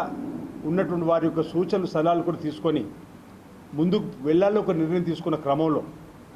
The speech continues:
ఆ డెబ్బై ఆరు కోట్లకు సంబంధించిన టెండర్ ప్రక్రియ కూడా రెండు రోజుల క్రితం పూర్తి కాబడి, అగ్రిమెంట్ చేసుకొని తదుపరి అక్కడ కూడా ఆలయ విస్తరణ చేపట్టాలని చెప్పి నిర్ణయం తీసుకున్నటువంటి తరుణంలో, వచ్చేటువంటి భక్తులకు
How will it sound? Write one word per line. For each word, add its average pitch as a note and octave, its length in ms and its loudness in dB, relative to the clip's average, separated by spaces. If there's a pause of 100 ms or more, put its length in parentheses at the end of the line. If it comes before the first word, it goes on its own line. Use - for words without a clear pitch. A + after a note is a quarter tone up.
(640)
ఆ D3+ 40 2 (180)
డెబ్బై E3 280 4 (140)
ఆరు G3+ 240 2
కోట్లకు F#3+ 420 0
సంబంధించిన F#3 460 0 (160)
టెండర్ F3 280 2 (100)
ప్రక్రియ F#3 340 2 (140)
కూడా F3+ 180 4 (460)
రెండు E3 180 2
రోజుల F3+ 200 2
క్రితం E3+ 300 0
పూర్తి E3 340 0
కాబడి, E3+ 280 2 (1160)
అగ్రిమెంట్ G3+ 500 2 (120)
చేసుకొని F#3+ 480 2
తదుపరి F3+ 400 4 (220)
అక్కడ G3 220 0 (120)
కూడా F#3+ 140 4 (100)
ఆలయ F3+ 260 4
విస్తరణ F3+ 460 2
చేపట్టాలని E3+ 480 -2
చెప్పి D#3+ 160 -2 (100)
నిర్ణయం D3 300 -2
తీసుకున్నటువంటి C#3+ 520 -4
తరుణంలో, C3+ 380 0 (1300)
వచ్చేటువంటి G#3 560 2
భక్తులకు G3 380 2